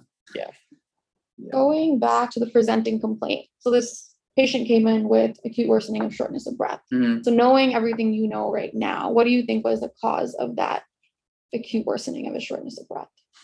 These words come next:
Speaker 1: I think it's, it's still trying to find some kind of infectious etiology, 'cause it may not just be a pneumonia, but it could be some kind of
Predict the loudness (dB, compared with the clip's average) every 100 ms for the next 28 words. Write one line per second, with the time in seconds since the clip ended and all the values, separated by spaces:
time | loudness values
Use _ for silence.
0 | _ _ _ _ _ _ _ _ _ _
1 | _ 0 4 4 2 -2 -6 4 8 8
2 | 8 4 0 2 0 0 -4 -4 0 0
3 | 2 0 -2 -6 0 2 4 4 0 -2
4 | -2 2 4 2 0 -2 -2 0 0 0
5 | 0 0 0 -4 -8 -8 -6 -2 0 0